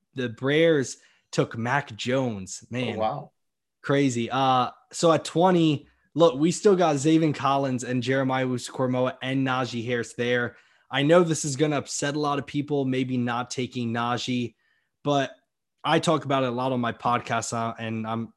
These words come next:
Speaker 1: you might feel the same way. I just want a, a,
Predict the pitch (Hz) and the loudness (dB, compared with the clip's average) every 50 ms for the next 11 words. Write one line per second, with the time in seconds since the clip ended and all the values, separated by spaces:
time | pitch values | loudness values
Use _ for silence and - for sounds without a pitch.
0 | _ _ _ 127 127 131 131 131 127 - 147 135 123 113 - 131 123 120 110 117 | _ _ _ -6 -2 0 0 0 0 0 -2 -2 -2 -2 -4 -4 -4 -2 0 0
1 | 123 120 117 110 107 - - - - _ - 147 196 220 254 214 - 151 160 175 | 2 2 2 0 -4 -6 -10 -20 -16 _ 2 2 4 4 4 2 0 0 2 2
2 | 165 151 147 143 - - _ 143 139 131 117 | 4 4 2 0 -4 -8 _ -4 -4 -4 -4